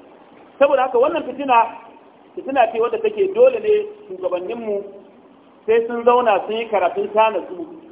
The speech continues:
Kada ku riƙa kallon abin wai kawai ai barayi ne kawai barayen daji, barayen daji. Zo duk barayen daji.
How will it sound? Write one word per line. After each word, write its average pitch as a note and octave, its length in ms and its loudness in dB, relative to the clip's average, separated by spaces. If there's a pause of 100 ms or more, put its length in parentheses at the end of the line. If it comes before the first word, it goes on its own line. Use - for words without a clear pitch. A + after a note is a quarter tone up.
(200)
Kada E4 160 2
ku C#4 80 2
riƙa C4+ 220 -2
kallon C#4 320 2
abin A#3+ 180 2
wai A#3 140 4
kawai B3 240 2
ai C4 160 2
barayi G#3 360 2
ne A3+ 80 -2
kawai A#3 200 0
barayen G#3 360 0
daji, B3+ 300 2
barayen G3+ 340 -2
daji. A3+ 280 2 (120)
Zo F4+ 200 -4
duk D#4+ 160 -6
barayen A#3+ 360 2
daji. A#3+ 300 0